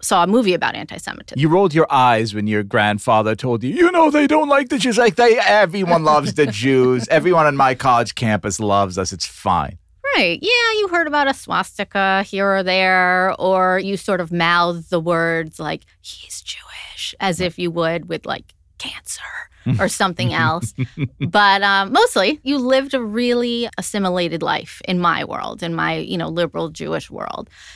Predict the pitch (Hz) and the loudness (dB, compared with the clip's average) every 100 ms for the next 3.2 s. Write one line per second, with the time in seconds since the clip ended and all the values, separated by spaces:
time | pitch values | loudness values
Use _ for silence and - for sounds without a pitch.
0 | - _ - - 226 202 196 190 - - | -20 _ -6 0 2 4 2 -2 -4 -4
1 | 208 - 381 202 196 - - - - _ | -4 0 2 2 0 -4 -10 -16 -20 _
2 | _ - 190 185 196 185 185 180 170 170 | _ -4 -2 2 2 2 2 0 0 -2
3 | 165 | -8